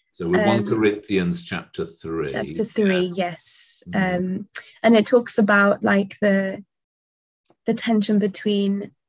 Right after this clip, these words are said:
Speaker 2: um, yeah, the conflict and the quarreling that is amongst,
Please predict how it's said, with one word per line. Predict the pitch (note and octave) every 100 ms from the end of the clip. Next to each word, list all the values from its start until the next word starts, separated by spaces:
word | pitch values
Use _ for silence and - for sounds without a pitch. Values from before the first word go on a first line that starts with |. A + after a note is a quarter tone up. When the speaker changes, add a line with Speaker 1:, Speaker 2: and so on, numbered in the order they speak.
| -
Speaker 2:
um, | G3 F#3 F#3 F#3 G3 -
yeah, | D4+ A#3
the | G#3
conflict | - A3+ G#3 G#3+ G#3 G#3
and | F#3+
the |
quarreling | F#3 A3+ G#3+ G#3+ G#3 G#3+ G3+
that | G3+ A3
is | G3 G#3
amongst, | G3+ G3 G3+ F#3+